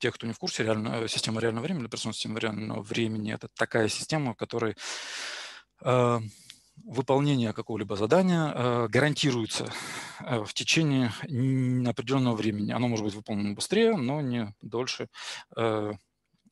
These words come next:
чем заложенные у нас условности. Э, если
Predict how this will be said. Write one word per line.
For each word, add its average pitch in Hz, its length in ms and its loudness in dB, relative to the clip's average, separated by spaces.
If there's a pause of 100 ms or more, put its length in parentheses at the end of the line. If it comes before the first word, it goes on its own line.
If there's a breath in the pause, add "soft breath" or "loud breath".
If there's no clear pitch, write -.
(140)
чем 110 460 0 (480)
заложенные 107 520 -2
у 104 60 -8
нас 104 280 -4
условности. 117 600 -10 (600 loud breath)
Э, 113 320 -2 (140)
если 123 680 -2